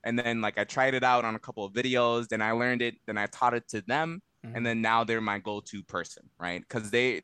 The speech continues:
Speaker 1: their, their expertise is in Japanese,
Speaker 2: Mm-hmm.
Speaker 1: but they just didn't have that technical, um, skill set.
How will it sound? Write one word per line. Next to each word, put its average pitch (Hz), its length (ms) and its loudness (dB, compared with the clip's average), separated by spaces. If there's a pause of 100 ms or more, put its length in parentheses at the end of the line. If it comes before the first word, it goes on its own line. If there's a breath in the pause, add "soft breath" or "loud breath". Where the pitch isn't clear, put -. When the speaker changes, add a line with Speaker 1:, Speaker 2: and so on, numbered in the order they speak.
Speaker 1:
their, 120 260 0 (140)
their 123 140 2
expertise 113 600 -6
is 98 220 -8
in 107 320 -2
Japanese, 101 720 -4 (140)
Speaker 2:
Mm-hmm. 123 240 -10 (200)
Speaker 1:
but 120 240 0
they 131 140 2
just 123 180 -4
didn't 127 200 0
have 110 240 0
that 101 220 0
technical, 101 640 -4
um, 82 200 -8
skill 90 300 -8
set. - 260 -16